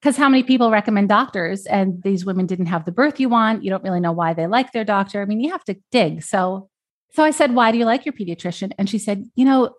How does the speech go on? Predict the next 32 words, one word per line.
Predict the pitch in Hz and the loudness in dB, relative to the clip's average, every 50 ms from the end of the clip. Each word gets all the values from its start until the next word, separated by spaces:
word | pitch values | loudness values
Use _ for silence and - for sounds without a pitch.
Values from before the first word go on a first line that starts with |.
| - | -6
from | - 240 220 | -4 -2 0
the | 214 208 | 0 -2
first | 202 - 226 233 247 247 - | -2 -4 -4 -4 -4 -4 -2
visit, | 240 220 202 202 | -2 -2 0 -2
he | 196 208 | -2 -4
said | 185 - 196 190 180 | -2 -2 -2 -2 -2
to | - 190 | -4 -4
me, | 190 185 180 190 196 196 - _ _ _ _ _ _ _ | -2 -2 -2 -4 -6 -8 -12 _ _ _ _ _ _ _
'You | - 226 | 2 4
know | 233 233 226 | 4 6 6
what? | 233 233 226 | 4 4 2
You | - 190 190 | 0 0 0
don't | 185 202 - | -2 -2 -2
wanna | - 254 262 269 | -2 -2 0 0
be | 262 269 269 | 0 0 0
one | 240 240 240 | 0 0 -2
of | 247 240 | -2 -2
these | 254 262 240 233 | -4 -4 -4 -4
moms | 202 202 202 202 196 202 196 202 196 202 196 - | -4 -4 -2 -2 -2 -2 -2 -2 -2 -4 -6 -6
who's | - 202 180 170 170 | -8 -8 -8 -8 -8
Googling | - 175 175 196 190 226 240 262 254 | -4 -2 0 0 2 2 4 4 4
everything | 240 220 202 208 214 196 - - 214 208 202 202 208 202 202 202 | 2 2 0 -2 -6 -6 -6 -4 -2 -2 0 0 0 0 2 0
and | 190 180 | 0 0
getting | 175 175 170 170 | 0 -2 -2 -2
all | 170 170 190 208 214 | -2 -2 -2 -2 -2
worked | 233 233 233 - - | -4 -4 -6 -4 -6
up | 226 202 202 214 | -6 -6 -4 -4
about | 196 202 196 202 202 - | -2 0 0 -2 -4 -6
stuff | - - 202 196 190 190 196 196 - | -4 -2 0 2 2 2 0 -2 -2
and | 196 190 170 | -4 -2 0
getting | 165 165 170 170 | 0 0 0 0
all, | 175 175 190 202 214 220 233 240 240 | 0 2 2 2 2 2 0 -2 -4